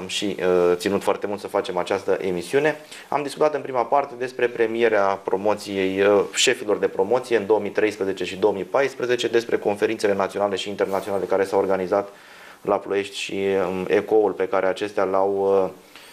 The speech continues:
stârnit, uh, așa cum spuneați, din ce în ce mai, uh, mai mare. Aș vrea să discutăm în continuare despre alte câteva lucruri care s-au întâmplat și pentru că în spatele nostru avem, uh, câteva cărți,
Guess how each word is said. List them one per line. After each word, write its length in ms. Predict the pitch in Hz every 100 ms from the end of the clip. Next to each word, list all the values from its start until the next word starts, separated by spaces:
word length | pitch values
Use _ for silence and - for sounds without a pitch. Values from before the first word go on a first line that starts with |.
| -
stârnit, 600 | - - 104 92 123 123 -
uh, 80 | 104 95 92
așa 160 | 90 104
cum 160 | 98 98
spuneați, 280 | 101 101
din 140 | 104 95
ce 120 | 104
în 100 | 98
ce 120 | -
mai, 340 | 92 95 92 92
uh, 120 | 90
mai 160 | 92 92
mare. 380 | 110 156 180 - _ _ _ _ _ _ _ - _ - - - - - - - - -
Aș 140 | 139 151
vrea 120 | 185
să 120 | 185
discutăm 420 | 160 - 147 165
în 80 | 156
continuare 500 | 151 143 139 151 147
despre 880 | 135 139 - 139 139 135 131 131 127
alte 340 | - 139 139 127
câteva 400 | 123 - 117 117
lucruri 320 | 120 120 117
care 220 | 117 113
s-au 240 | 110 113 110
întâmplat 520 | 107 101 90 107 131
și 200 | - 120
pentru 340 | 120 120 120
că 120 | 117
în 100 | 117
spatele 360 | 110 131 135 127
nostru 240 | 120 120 107
avem, 280 | 95 104 117 117
uh, 460 | 110 101 98 92 90
câteva 380 | 101 113 110 104
cărți, 320 | - 101 120